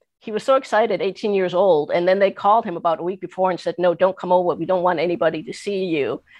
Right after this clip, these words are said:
Uh, you know, so he had, and this was back in,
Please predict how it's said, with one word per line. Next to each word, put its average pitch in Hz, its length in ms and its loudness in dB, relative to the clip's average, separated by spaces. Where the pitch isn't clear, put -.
Uh, 151 480 0
you 220 80 -2
know, 185 120 4
so 240 160 4
he 269 160 2
had, 277 220 4
and 214 140 0
this - 160 -8
was 381 80 -6
back 254 240 2
in, 196 240 0